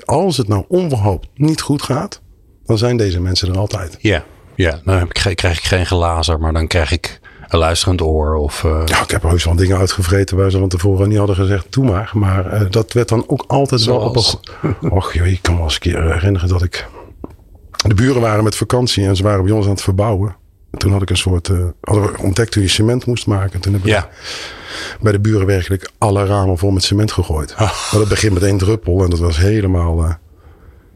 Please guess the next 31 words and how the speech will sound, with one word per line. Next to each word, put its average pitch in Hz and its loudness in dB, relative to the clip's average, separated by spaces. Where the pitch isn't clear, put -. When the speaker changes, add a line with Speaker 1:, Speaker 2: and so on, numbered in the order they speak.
Speaker 1:
en 120 2
dan 110 0
moest 107 0
ik 101 -4
het - -14
schoonmaken. 90 0
En 98 -4
toen, 90 0
eh, 78 -2
weet - -4
je, - 0
dan 98 -2
moest 90 0
ik 90 -2
het - -6
ook - -8
naar 95 2
die 90 0
mensen 87 -2
toe. - -8
En 78 0
sorry, 78 0
en 82 0
het, 80 -2
wat 80 -4
was 80 -2
de 95 0
bedoeling? 82 -2
En - -6
Speaker 2:
Ja, 90 0
ja. 76 -2